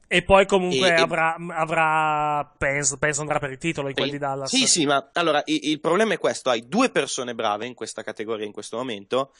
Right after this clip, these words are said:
Speaker 2: e le altre che sono o jobber o job-, o jobber, ti-, tipo la Diana, Diana Perazzo, come si chiama?
Speaker 1: Sì, Diana Perazzo, sì.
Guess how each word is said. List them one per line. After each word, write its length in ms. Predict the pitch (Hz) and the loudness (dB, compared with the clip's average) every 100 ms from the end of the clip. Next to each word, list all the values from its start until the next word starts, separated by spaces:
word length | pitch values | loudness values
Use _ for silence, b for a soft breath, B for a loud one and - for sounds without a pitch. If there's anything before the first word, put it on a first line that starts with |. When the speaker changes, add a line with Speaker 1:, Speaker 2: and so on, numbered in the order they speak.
| b b b | b b b
Speaker 2:
e 120 | - | 0
le 120 | 151 175 | 2 4
altre 420 | 190 196 208 202 | 2 0 -2 -2
che 380 | - 135 123 - b b b _ _ _ _ - | 0 0 0 -4 b b b _ _ _ _ -4
sono 760 | - 139 131 131 127 127 - - | -2 0 0 0 0 0 -2 -2
o 220 | 147 233 | 2 4
jobber 680 | 156 143 127 147 175 190 - | 4 2 2 2 0 -2 -8
o 100 | 147 | -8
job-, 340 | 135 113 113 - | -2 -2 -2 -2
o 120 | 156 | -2
jobber, 400 | 120 117 110 139 | 0 0 0 -4
ti-, 200 | 104 104 | -6 -18
tipo 260 | - 110 | -8 -4
la 320 | 104 104 101 98 | -2 0 -2 -4
Diana, 320 | 110 113 113 | -4 -2 -2
Diana 280 | 104 120 117 | -2 -2 -2
Perazzo, 520 | 110 107 95 - 107 | -2 -2 -2 -6 -12
come 200 | 101 101 | -12 -12
si 120 | - | -12
chiama? 300 | 104 92 95 | -10 -10 -8
Speaker 1:
Sì, 260 | 95 160 147 | -6 -6 -6
Diana 340 | 139 180 196 190 | 0 2 4 2
Perazzo, 460 | 170 143 127 - | -2 -4 -8 -12
sì. 200 | 127 135 | -10 -12